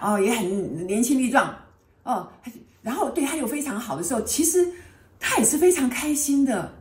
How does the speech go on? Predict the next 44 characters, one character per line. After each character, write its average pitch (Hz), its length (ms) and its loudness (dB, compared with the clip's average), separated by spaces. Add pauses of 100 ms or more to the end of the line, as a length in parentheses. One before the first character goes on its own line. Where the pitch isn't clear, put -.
(480)
对 440 160 6
她 - 140 0
来 262 160 4
讲， 214 200 0
嫁 359 240 0
给 208 200 2
这 - 160 -2
样 233 340 2
的 147 360 -2
一 196 140 -6
个 220 140 -2
人， 165 340 2 (160)
或 339 140 0
者 226 100 4
跟 269 200 4
一 262 60 4
个 233 100 2
这 277 100 0
样 233 120 4
的 190 60 0
人 170 160 -2
交 254 180 2
往， 190 180 0
其 233 140 -4
实 254 60 -2
她 370 140 -6
是 370 100 -2
比 - 120 -4
较 190 140 -2
安 214 180 0
全 208 180 -4
的， 165 80 -4
因 311 120 -4
为 330 60 0
我 214 180 0
的 175 100 -2
位 285 160 0
置 160 80 -2
是 226 140 -2
比 165 120 -2
较 165 140 -4
高 165 200 -2
的 156 100 -6
嘛。 117 240 -8